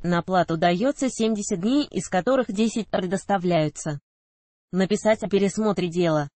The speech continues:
Для доказательства невиновности необходимо предоставить фото и видеоматериалы с места нарушения.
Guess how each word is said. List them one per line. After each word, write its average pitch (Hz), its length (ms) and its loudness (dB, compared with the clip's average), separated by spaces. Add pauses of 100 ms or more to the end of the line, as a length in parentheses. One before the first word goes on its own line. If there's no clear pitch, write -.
(140)
Для 180 240 -2
доказательства 196 760 2
невиновности 196 720 0
необходимо 185 680 0
предоставить 185 760 2
фото 208 260 0
и 196 100 4
видеоматериалы 208 960 2
с - 120 -12
места 214 340 0
нарушения. 185 760 0